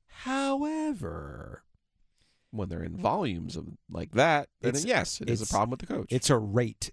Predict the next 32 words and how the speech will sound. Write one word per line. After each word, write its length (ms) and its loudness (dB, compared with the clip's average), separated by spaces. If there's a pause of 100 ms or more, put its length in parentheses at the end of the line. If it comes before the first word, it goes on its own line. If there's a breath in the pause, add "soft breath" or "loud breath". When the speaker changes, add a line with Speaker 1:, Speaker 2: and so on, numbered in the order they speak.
Speaker 1:
issue 400 -2
at 120 -8
that 260 -6
Speaker 2:
Yeah. 80 -8
Speaker 1:
point. 140 -10 (320)
And 640 0 (120)
that's 340 4
what 100 -4
you're 120 0
seeing 260 2
at 60 0
Auburn. 500 0
I'm, 140 4 (120)
I'm 140 0
still 180 0
shocked 320 0
that 100 -4
Harsin 320 0
has 120 -4
a 60 -8
job 460 -12 (640)
at 140 0
Auburn. 420 -6 (440 soft breath)
And 100 4
this 140 2
is 120 2
important, 380 4
too, 260 4
because 800 0
there's 200 0
gonna 180 2
be 420 -2